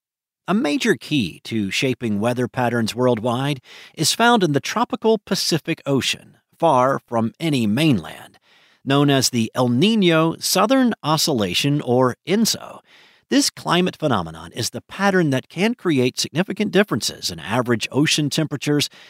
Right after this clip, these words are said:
and often plays a pivotal role in how global weather patterns unfold.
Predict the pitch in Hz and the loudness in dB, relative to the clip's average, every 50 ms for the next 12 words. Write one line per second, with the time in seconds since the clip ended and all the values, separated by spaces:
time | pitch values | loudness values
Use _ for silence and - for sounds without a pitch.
0 | - - - - 151 190 233 - 269 262 214 - - 185 180 175 156 - - 151 | -20 -14 -6 -2 -2 -2 0 -2 -2 -4 -2 0 0 2 2 2 2 0 0 -2
1 | 156 147 - _ - 170 156 151 147 139 131 120 113 117 113 135 175 170 127 104 | -2 -2 -2 _ -4 -4 0 2 2 2 4 4 4 2 4 2 2 2 0 0
2 | 87 - 92 95 95 - - 95 107 113 113 101 113 113 107 92 104 117 127 123 | -2 -4 -6 -8 -8 -8 -4 -2 0 0 0 0 0 -2 -2 -2 -4 -4 -2 -2
3 | 113 104 - 82 73 71 78 98 113 107 - - - 95 87 - - 160 170 156 | -4 -4 -6 -8 -12 -10 -10 -10 -8 -8 -8 -10 -10 -12 -12 -8 -2 0 2 2
4 | 113 - - - _ | 0 -2 -6 -14 _